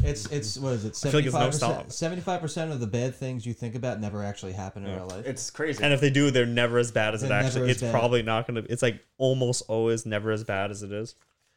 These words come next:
Speaker 3: Coming to grips with the, like, fear
Speaker 2: That's your
Speaker 3: and
Speaker 2: perception
Speaker 3: handling
Speaker 2: of
Speaker 3: it.
Speaker 2: it.
Speaker 1: Yeah.
Speaker 3: Handling that fear is, is so hard sometimes because it's like, it,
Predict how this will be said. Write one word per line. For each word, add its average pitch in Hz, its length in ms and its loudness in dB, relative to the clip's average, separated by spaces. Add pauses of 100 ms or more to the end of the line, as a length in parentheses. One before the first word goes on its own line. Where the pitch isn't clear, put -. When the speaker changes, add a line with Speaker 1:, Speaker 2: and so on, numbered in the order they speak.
(240)
Speaker 3:
Coming 214 380 -2
to 175 100 -4
grips 123 640 -2 (100)
with 113 380 -6 (380)
the, 104 440 -2 (140)
like, 101 320 -8
fear 123 480 -2
Speaker 2:
That's 139 140 -2
your - 60 -2
Speaker 3:
and - 40 -8
Speaker 2:
perception 110 280 0 (100)
Speaker 3:
handling 98 160 -2
Speaker 2:
of 98 80 -4
Speaker 3:
it. - 60 -10
Speaker 2:
it. - 80 -14 (360)
Speaker 1:
Yeah. 85 180 -18
Speaker 3:
Handling 151 500 0
that 123 220 0
fear 123 520 2
is, 104 520 -2
is 110 220 -4
so 127 540 2
hard 104 460 0
sometimes 120 540 -6
because 101 320 -6
it's 98 160 -6
like, 98 220 -4
it, 123 340 -8